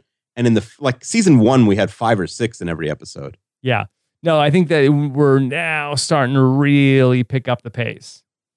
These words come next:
Speaker 1: Uh, yeah, but I don't think, uh, I, you know, I've never counted the scenes before, but I, I do think, like, this is about as much as you'll ever get.
Speaker 2: Really? I, I think we're gonna get more.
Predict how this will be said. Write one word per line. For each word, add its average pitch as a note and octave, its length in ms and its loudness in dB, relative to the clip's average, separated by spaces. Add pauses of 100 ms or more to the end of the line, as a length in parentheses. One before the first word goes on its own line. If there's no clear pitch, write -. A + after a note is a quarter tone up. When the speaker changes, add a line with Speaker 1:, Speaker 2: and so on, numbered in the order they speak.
(880)
Speaker 1:
Uh, C3 180 2
yeah, D3 200 2
but C3+ 120 0
I D#3 60 2
don't F#3+ 180 2
think, E3 440 -4
uh, B2 320 2
I, C3+ 80 -2
you D#3 120 2
know, C#3+ 100 4
I've B2 100 4
never A#2 160 4
counted A#2 440 -4
the F2+ 60 -4
scenes G#2+ 380 2
before, E2+ 580 -8 (340)
but A2 120 -2
I, A2+ 160 0
I C3 80 2
do C#3+ 200 2
think, B2 420 -2
like, G2 180 -8
this A#2+ 180 -4
is G#2+ 80 -6
about F#2 300 0
as E2+ 100 -6
much F#2+ 260 -2
as F2 120 -6
you'll F2 140 0
ever C2+ 180 -4
get. C#2+ 280 -10 (640)
Speaker 2:
Really? D3 400 0
I, F3 260 -2
I F#3 40 2
think A#3 160 0
we're B3+ 80 2
gonna A#3+ 120 2
get D#3 120 2
more. C3 380 -2